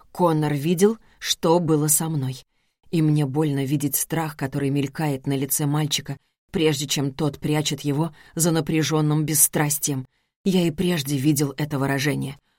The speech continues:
Коннор делает такое лицо, когда скрывает все эмоции и пытается справиться с ними,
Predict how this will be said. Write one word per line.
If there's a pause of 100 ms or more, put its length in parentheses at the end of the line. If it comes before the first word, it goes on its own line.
(200)
Коннор
делает
такое
лицо,
когда
скрывает
все
эмоции (300)
и
пытается
справиться
с
ними,